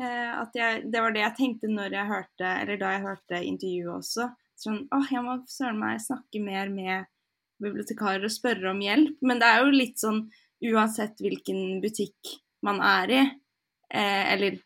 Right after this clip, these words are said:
altså, om man er i butikker, ikke at biblioteket er en butikk, så kvier jeg meg også for å spørre om hjelp, fordi jeg har en idé om at jeg vet bedre selv også, og det er ikke sant. Men, eh, som,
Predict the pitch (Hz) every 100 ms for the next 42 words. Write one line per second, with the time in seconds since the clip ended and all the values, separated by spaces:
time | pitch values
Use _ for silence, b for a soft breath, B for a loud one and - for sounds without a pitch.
0 | _ - 208 214 196 196 196 196 190 190
1 | 202 185 - 220 208 214 202 - 208 208
2 | 208 208 202 185 196 202 269 277 277 -
3 | b b b _ _ _ - - 226 214
4 | 214 214 - - 254 240 196 185 202 196
5 | - 220 247 233 - - 262 190 190 190
6 | 208 233 - 208 202 220 226 247 254 b
7 | b _ 196 208 214 214 202 196 190 196
8 | 196 202 196 190 - 208 175 214 - 202
9 | 208 196 202 - 220 294 302 - _ _
10 | - 196 247 415 359 320 311 320 - -
11 | _ _ _ _ _ _ _ - 240 240
12 | 240 240 240 233 233 233 - _ _ _
13 | _ _ _ _ - 277 269